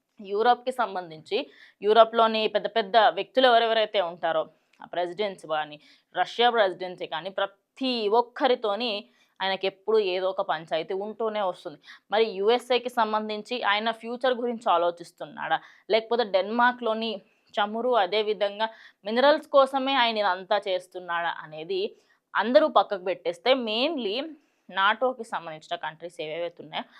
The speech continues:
అవన్నీ ఒకటే మాట్లాడుతున్నాయి. "నీ ఉద్దేశం మాకు తెలుసు, కానీ ఆ ఉద్దేశం పరంగా ఇవ్వాల్సింది లేదు." ఇంకోటి, నాటో దగ్గరికి వెళ్ళి "నాకు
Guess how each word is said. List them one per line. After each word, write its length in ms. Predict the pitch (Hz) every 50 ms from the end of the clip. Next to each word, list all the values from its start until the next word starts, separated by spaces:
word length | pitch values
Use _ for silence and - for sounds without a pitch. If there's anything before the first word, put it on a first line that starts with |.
| - - _ -
అవన్నీ 360 | 165 170 180 175 190 214 240
ఒకటే 320 | 226 214 240 208 202 214 214
మాట్లాడుతున్నాయి. 500 | 208 190 170 175 170 165 160 170 156 - _ _ _ _ _
"నీ 100 | 196 214 220
ఉద్దేశం 500 | 208 202 190 175 - 233 254 247 294 294 285 254
మాకు 240 | 196 185 185 - -
తెలుసు, 360 | - 170 160 170 165 - 175 - 170 _ _ _ _ _ _ -
కానీ 260 | 214 208 214 240 277 - -
ఆ 100 | 196 185 185
ఉద్దేశం 480 | 175 175 175 170 214 226 226 254 247 240
పరంగా 380 | 240 208 185 175 175 180 185 165 -
ఇవ్వాల్సింది 580 | 185 175 156 175 196 185 185 185 190 208 208
లేదు." 240 | 196 170 156 147 147 - _ - - - _ _ 220
ఇంకోటి, 500 | 240 254 247 294 285 269 277 294 277 233 247 285 _ - - - _ -
నాటో 420 | 190 214 214 220 240 254 - 320
దగ్గరికి 420 | 311 247 240 220 - 190 190 - 185
వెళ్ళి 300 | 170 170 175 196 240 320 440 466 453 - _ _ _ _ _ _ _
"నాకు 340 | 208 226 226 233 233 233 294